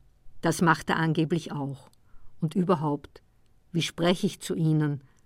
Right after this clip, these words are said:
Sagt ratlos dieser oder jener Gott, es ist egal. Diese Lücke im Zaun wird vielleicht woanders wieder auftauchen.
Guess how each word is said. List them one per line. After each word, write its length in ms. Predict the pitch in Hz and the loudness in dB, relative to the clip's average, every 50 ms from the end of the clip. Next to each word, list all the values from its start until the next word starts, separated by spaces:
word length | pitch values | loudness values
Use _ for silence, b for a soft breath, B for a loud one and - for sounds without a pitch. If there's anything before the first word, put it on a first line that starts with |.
| b b | b b
Sagt 380 | _ - - 160 156 - - - | _ -6 -4 -4 -4 -4 0 2
ratlos 580 | 156 151 165 180 - - 202 180 180 - - | 4 6 4 4 2 2 0 0 0 0 -4
dieser 340 | - - 180 180 160 202 - | -2 -2 0 0 0 0 -2
oder 180 | 170 156 175 165 | 0 0 0 0
jener 360 | 147 160 156 170 175 180 170 | 2 2 2 2 2 2 0
Gott, 420 | 165 - 160 165 - - - - - | 0 -2 -4 -4 -4 -6 -14 -20 -12
es 180 | - - 165 - | -10 -8 -6 -6
ist 200 | - - - - | -6 -8 -6 -8
egal. 500 | - 156 - 151 143 151 147 151 147 135 - - _ _ _ _ _ _ _ _ _ _ _ _ _ _ _ _ - - | -8 -6 -6 -6 -6 -6 -6 -8 -8 -10 -12 -18 _ _ _ _ _ _ _ _ _ _ _ _ _ _ _ _ -4 -2
Diese 220 | 180 151 - 180 | 0 4 4 6
Lücke 300 | 156 170 202 202 - 202 | 6 6 6 4 4 2
im 180 | 185 170 160 - | 2 2 0 -2
Zaun 560 | - - 170 156 156 160 180 196 208 202 b b b b b b | -2 -2 0 2 2 4 4 4 4 2 b b b b b b
wird 200 | - 160 156 - | -2 -2 0 0
vielleicht 400 | - 180 156 160 156 151 - - | 0 2 2 2 2 0 -2 -4
woanders 520 | 165 156 - 165 175 190 185 190 - - | -2 0 2 4 4 4 4 4 0 0
wieder 220 | - 170 156 165 - | -4 -4 -2 -2 -2
auftauchen. 720 | - 156 175 180 - - - 185 180 180 185 - - 196 | -2 -2 -2 -4 -4 -6 -4 -2 0 0 0 0 -2 -2